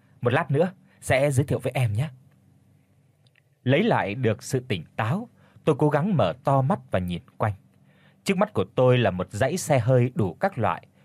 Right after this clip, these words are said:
phóng xa tầm mắt hơn là khu vườn phía bên hông nhà như một khu rừng thiên nhiên thu nhỏ với đầy đủ các loại cây cảnh độc đáo. Có hòn non bộ, có suối nhân tạo, vân vân. Đánh mắt một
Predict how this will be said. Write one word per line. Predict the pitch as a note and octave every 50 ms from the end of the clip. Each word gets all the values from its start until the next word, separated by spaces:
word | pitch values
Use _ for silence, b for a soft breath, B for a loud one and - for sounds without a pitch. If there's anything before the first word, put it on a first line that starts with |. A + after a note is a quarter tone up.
| b b b b b b
phóng | - D3 F3 A#3
xa | - F3+ E3
tầm | - - A2 G2 F#2+
mắt | G3 - - -
hơn | A#2 D3+ D#3+ D#3+ D3+ C3+
là | A#2 G2+ F#2 F#2 F2+
khu | - - - D#3+ D3
vườn | C3 A#2+ A2 G#2 F#2+ F2 E2+
phía | - - B2+ E3+
bên | F#3 F3+ E3 D3
hông | B2 B2 C3+ C3+ C3 A2
nhà | F#2 F2 D#2+ D2+ D2 - b b b b b b
như | D3 F3 D#3+
một | A#2 A2 -
khu | - - E3+ D#3+
rừng | A#2+ G2 A2 F#2 F2 - -
thiên | - D#3 D3 D3
nhiên | D3 D3 C#3+ C3 B2
thu | C#3+ C#3
nhỏ | B2+ B2+ A#2+ G2 F2 D#2+ C#2+ - - _ b b b b b
với | A2+ C#3+ D3 F3+ B3+ B3 -
đầy | - A#2 A2
đủ | B2 C3+ G#2 F#2+ F2+ E2+
các | - A3 G#3+ D#3
loại | A#2+ F#2+ D#2 - _ -
cây | C#3 C3 B2 B2+ -
cảnh | G#2 F#2+ - -
độc | - A2+ G2 G2 - -
đáo. | A2 G#2+ G#2 A#2+ F3+ B3 C4 - _ b b b b _ _ _ _ _
Có | E3+
hòn | D3+ B2 G2 F#2 E2 D#2 E2
non | G#2 G#2+ G2+ G#2 F#2+
bộ, | F#2 E2+ - - _ b b b b b b
có | G3+
suối | F#3+ - - E3 G#3+
nhân | G#3+ D#3+ D#3
tạo, | D3 - A#2 G2+ F2+ - - _ _ - _ _ -
vân | - A#2+ A#2+ - -
vân. | G#2 F#2+ - _ _ _ _ _ _ _ _ _ _ b b b b b b b b b b b b _
Đánh | - D3+ B2+ D3+
mắt | F#3+ A3+ - C#3
một | A2 F2+